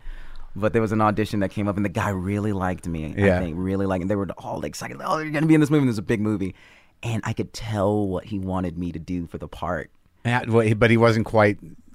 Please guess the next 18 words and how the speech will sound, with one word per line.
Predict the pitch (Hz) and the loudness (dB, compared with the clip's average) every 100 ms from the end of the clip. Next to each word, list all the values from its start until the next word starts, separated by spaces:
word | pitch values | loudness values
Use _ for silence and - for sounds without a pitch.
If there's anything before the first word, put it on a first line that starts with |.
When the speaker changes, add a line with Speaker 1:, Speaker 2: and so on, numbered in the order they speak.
| - | -20
Speaker 1:
He | - 196 | 0 2
was | 196 | 4
like, | 196 | 6
"Oh, | 226 | 6
Speaker 2:
talent. | 277 | 6
Speaker 1:
play | - 220 247 | 4 4 4
it | 240 | 4
like, | 175 175 160 131 - - 107 | 4 4 4 -2 -16 -10 2
you | 185 | 6
know, | 185 | 8
Speaker 2:
Uh-huh. | |
Speaker 1:
like | 175 165 | 8 8
that." | 175 | 6
And | 143 | 4
I | 135 | 0
was | |
just | 120 117 | 0 -4
like, | 107 | -4